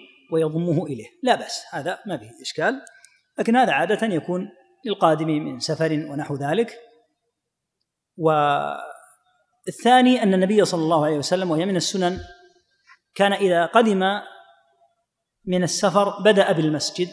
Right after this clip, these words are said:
فصلى فيه ركعتين قبل، يعني قبل أن يدخل بيته صلى الله عليه وسلم، فهذا لا شك أنه إذا تهيأ فهو الأحسن والأجود،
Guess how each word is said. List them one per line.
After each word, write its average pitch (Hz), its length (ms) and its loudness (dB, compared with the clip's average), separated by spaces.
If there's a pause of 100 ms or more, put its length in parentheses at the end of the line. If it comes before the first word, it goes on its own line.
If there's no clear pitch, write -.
(180)
فصلى 139 340 -4
فيه 156 200 -2
ركعتين 135 420 -6
قبل، 208 220 4
يعني 165 280 0
قبل 175 240 0
أن 151 160 -4
يدخل 156 340 -4
بيته 139 540 -6
صلى 131 240 -14
الله 135 200 -8
عليه 120 120 -14
وسلم، - 320 -14 (580)
فهذا 160 180 -2
لا 175 60 2
شك 165 240 -4
أنه 160 160 -4
إذا 156 140 -4
تهيأ 180 360 -2
فهو 151 220 -2
الأحسن 143 440 -6
والأجود، 156 480 -2